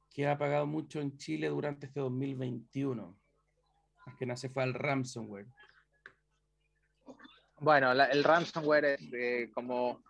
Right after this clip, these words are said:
Speaker 2: como todo el mundo sabe ya, es, eh, se ha convertido en una manera muy fácil del mundo del cibercrimen para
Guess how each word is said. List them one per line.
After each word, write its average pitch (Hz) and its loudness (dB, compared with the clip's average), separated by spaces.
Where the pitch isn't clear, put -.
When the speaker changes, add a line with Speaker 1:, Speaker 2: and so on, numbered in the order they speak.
Speaker 2:
como 127 0
todo 143 6
el 147 4
mundo 147 2
sabe 131 6
ya, 139 8
es, 127 -2
eh, 120 0
se - -4
ha 135 -2
convertido 135 -2
en 139 -8
una 139 0
manera 135 4
muy 131 -10
fácil 139 -4
del 127 2
mundo 131 4
del 127 2
cibercrimen 123 -2
para 113 8